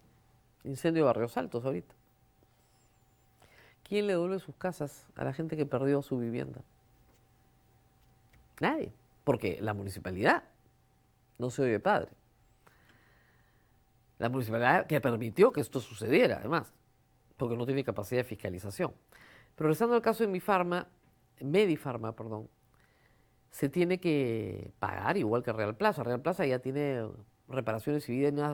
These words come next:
civiles acordadas, me parece, con sesenta de ochenta, por decirles, igual tiene que hacer Medifarma, tiene que sentarse y pagar. Daño emergente, lucro cesante, daño moral, proyecto de vida,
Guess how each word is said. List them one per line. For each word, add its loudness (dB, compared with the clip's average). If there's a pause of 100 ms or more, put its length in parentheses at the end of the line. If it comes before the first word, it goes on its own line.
(100)
civiles -2
acordadas, 0
me -6
parece, -6
con -12 (1080)
sesenta -2
de -2
ochenta, 0
por -6
decirles, -6 (120)
igual -6
tiene -8
que -10
hacer -8 (260)
Medifarma, -6
tiene -10
que -12
sentarse -4 (440)
y -6
pagar. -6 (880)
Daño -4
emergente, -2
lucro -4
cesante, -2
daño -2
moral, 4 (300)
proyecto 0
de 2
vida, 2